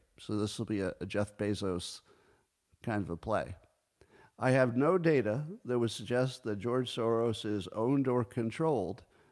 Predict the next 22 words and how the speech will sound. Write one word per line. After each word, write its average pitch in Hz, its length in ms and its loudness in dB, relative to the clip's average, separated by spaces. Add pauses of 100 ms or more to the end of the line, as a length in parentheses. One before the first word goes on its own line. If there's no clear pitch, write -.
(240)
by 104 220 2
any 117 340 4
other 104 280 2
entity. - 480 -4 (800)
I 101 60 -4
have 101 80 -2
no 135 580 4
information, 117 680 -2
no 92 140 -2
data, 113 340 2
no 92 180 -2
evidence, 110 520 -2 (720)
not 147 280 6
even 139 600 6 (640)
low-quality 120 880 2
evidence. 65 540 -10 (340)
I 113 60 -2
don't 117 160 0
have 127 140 4
any 147 140 0
evidence. 60 500 -10 (540)
However, 147 560 4